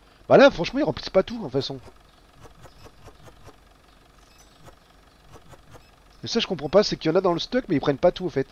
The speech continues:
Ils font pas tout le rayon. Là, pareil, du sel, euh, ils auraient pu le re-, re-, remettre. Ils pou-, ils auraient pu remettre du sel, mais ils en ont pas remis. Oui, j'ai pas tout remis. Après, ils ont peut-être pas fini, hein.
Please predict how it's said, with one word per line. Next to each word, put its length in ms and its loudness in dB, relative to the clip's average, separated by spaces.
Ils 40 -20
font 80 -12
pas 120 2
tout 140 -8
le 60 -6
rayon. 280 -2
Là, 80 0
pareil, 260 4
du 100 -14
sel, 260 4
euh, 280 4
ils 80 -2
auraient 120 6
pu 120 -8
le 60 -2
re-, 200 0
re-, 140 -6
remettre. 360 -2
Ils 60 -18
pou-, 140 -12
ils 100 -4
auraient 100 2
pu 140 -8
remettre 220 -2
du 40 -16
sel, 180 0
mais 80 -2
ils 120 -6
en 20 -6
ont 60 -6
pas 140 -4
remis. 160 -8
Oui, 100 -8
j'ai 120 -10
pas 140 -2
tout 120 -12
remis. 260 -6
Après, 120 -8
ils 60 -6
ont 40 -10
peut-être 160 -6
pas 120 2
fini, 260 -10
hein. 120 -8